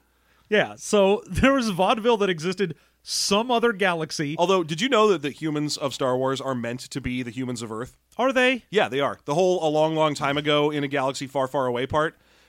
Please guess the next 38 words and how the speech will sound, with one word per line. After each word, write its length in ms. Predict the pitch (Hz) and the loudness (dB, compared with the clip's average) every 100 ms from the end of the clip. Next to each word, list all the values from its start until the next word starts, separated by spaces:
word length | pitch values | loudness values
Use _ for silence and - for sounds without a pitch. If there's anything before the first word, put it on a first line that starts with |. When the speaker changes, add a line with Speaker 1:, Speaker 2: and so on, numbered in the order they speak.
| _ | _
Speaker 2:
is, 320 | 147 143 131 | 0 0 2
uh, 260 | 143 131 123 | 2 2 0
i-, 160 | 151 151 | -4 -4
is 160 | 151 | -2
actually 480 | 151 147 165 143 131 _ _ - | 0 -2 -2 -4 -4 _ _ -10
not 340 | 135 147 156 | -2 0 0
what 180 | 147 143 | -2 -4
you 60 | |
think. 300 | 127 175 104 | -6 -6 -6
It's 120 | 120 - | -10 -4
not 200 | 165 147 | -2 0
saying 180 | 160 | -2
that 100 | 143 | -2
it 80 | 139 | -2
happened 240 | 143 139 143 | -2 -2 -2
a 40 | |
long 180 | 143 139 | -2 -2
time 160 | 151 | -4
ago 180 | 131 135 | -4 -4
for 120 | 127 131 | -6 -6
Earth's 220 | 143 131 | -8 -4
history. 440 | 180 175 139 123 _ _ _ | -6 -4 -6 -8 _ _ _
It's 160 | 156 151 | -10 -6
a 60 | |
long 240 | 147 143 175 | 0 0 0
time 240 | 190 175 | -2 -4
ago 380 | 151 151 147 143 _ _ _ | -2 0 -2 -4 _ _ _
from 200 | - 165 | -4 -2
the 40 | |
perspective 540 | 147 131 - 170 165 180 | 0 -4 0 -2 0 -2
of 100 | 156 | -2
the 80 | 143 | -4
person 320 | 151 147 151 | -4 -4 -4
who's 120 | 131 | -6
telling 260 | - 151 143 | -2 -2 -2
you 80 | 131 | -6
the 80 | 120 | -6
story. 460 | - 202 131 113 | 0 0 0 -6